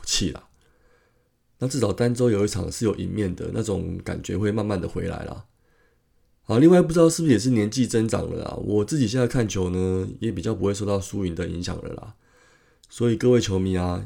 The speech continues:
也不要给自己太大压力了。那我们都知道吼，球队经营是往好的方向在走的话，那有这样的球队可以支持，不是很幸福的吗？当然啊，可以赢球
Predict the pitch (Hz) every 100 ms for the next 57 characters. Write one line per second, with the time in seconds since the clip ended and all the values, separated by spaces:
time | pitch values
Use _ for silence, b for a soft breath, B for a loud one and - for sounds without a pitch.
0 | - 98 95 104 127 101 - 107 110 101
1 | 95 92 95 82 - - _ _ _ _
2 | _ _ _ - 127 107 98 110 110 113
3 | 127 104 101 92 90 104 127 123 120 104
4 | 95 113 95 85 85 90 92 113 117 113
5 | 110 104 - - 87 101 90 b b b
6 | b - 117 - 95 127 120 95 95 -
7 | 107 101 - 101 95 90 98 117 85 -
8 | 104 87 87 87 90 98 - _ _ _
9 | _ _ _ _ _ _ _ _ b b
10 | b b b _ - 151 135 123 123 123
11 | 135 113 110 104